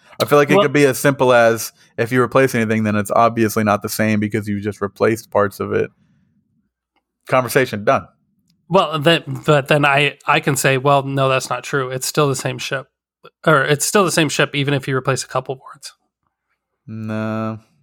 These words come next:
Speaker 1: I don't think so, 'cause I wouldn't pay the same money for a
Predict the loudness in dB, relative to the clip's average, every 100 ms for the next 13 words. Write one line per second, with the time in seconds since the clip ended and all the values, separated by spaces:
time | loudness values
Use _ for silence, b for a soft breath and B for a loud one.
0 | _ _ _ _ 2 2 4 2 0 2
1 | 4 4 2 4 4 4 2 0 2 0
2 | 0 -2 0 2 4 2 0 b b b
3 | b 2 4 2